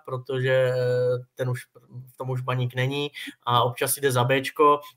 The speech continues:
a já se, já bych se vůbec nedivil, kdyby Sigma jako nějak zkoušela,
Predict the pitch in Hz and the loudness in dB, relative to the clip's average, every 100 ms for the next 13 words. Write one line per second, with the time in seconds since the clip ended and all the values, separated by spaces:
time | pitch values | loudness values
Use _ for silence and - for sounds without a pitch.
0 | - 131 131 127 139 135 131 131 131 143 | -4 0 0 0 0 2 2 0 0 -4
1 | 131 135 135 131 135 131 135 135 - 139 | -4 -2 -2 0 -2 -2 -2 -2 -4 -2
2 | 135 135 135 - - 123 131 131 131 - | 0 0 0 -12 -12 -8 0 2 2 -2
3 | - - 131 127 143 135 135 | -10 -8 -10 -4 2 4 4